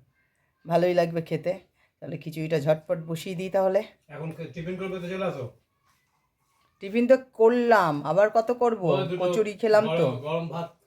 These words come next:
Speaker 2: করেছিলে, সেই মেয়ের থেকে ভাত রয়ে গেছে।
Speaker 1: চলো আগে
Speaker 2: মাছ
Speaker 1: করি।
Speaker 2: ভাত, মাছ ভাত।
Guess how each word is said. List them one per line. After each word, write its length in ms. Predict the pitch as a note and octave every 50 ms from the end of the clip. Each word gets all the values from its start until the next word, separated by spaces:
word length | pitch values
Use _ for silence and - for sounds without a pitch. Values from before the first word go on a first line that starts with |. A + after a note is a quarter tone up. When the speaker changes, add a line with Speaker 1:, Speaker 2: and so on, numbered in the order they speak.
| _ -
Speaker 2:
করেছিলে, 460 | E3+ E3 E3 D#3+ - F3+ F#3 G3 F3+
সেই 280 | - - D#3+ D3 C#3+ C3
মেয়ের 520 | B2+ B2+ C3+ D3 D3+ D#3 D#3 D3 - - _ -
থেকে 200 | - D3+ D3+ B2+
ভাত 260 | C3 C3 - - C3+
রয়ে 140 | C3+ C3+ C3
গেছে। 280 | B2 A#2 G#2+ A2+ A2 A2 _ _ _ _ _ _ _ _ _ _ _ _ _ _ _ _ _ _ _ _ _ _ _ _ _ _ _ _ _ _ _ _ _ _ _ _ _ _ _ _
Speaker 1:
চলো 260 | - F#3+ F3+ F3+ F#3
আগে 200 | F3 F3+ F3+ F3
Speaker 2:
মাছ 140 | C#3+ D#3+ F3+
Speaker 1:
করি। 100 | F3 F3
Speaker 2:
ভাত, 240 | D#3 D3+ D3 C3+ C3+
মাছ 140 | C#3 D3 C#3+
ভাত। 220 | C#3+ C3+ B2